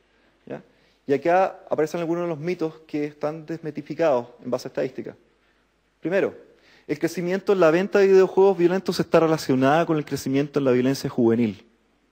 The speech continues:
especialmente la violencia en las escuelas. Mito. La verdad,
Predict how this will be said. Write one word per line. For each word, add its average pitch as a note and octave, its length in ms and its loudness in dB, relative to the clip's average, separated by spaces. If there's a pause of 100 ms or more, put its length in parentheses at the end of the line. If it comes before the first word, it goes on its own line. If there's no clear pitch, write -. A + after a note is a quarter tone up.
(160)
especialmente C3 680 -2
la C3 100 2
violencia A#2 320 0
en B2 60 -4
las F#2 160 -4
escuelas. - 680 -10 (800)
Mito. B2 320 0 (1160)
La A#2+ 120 2
verdad, C3 440 2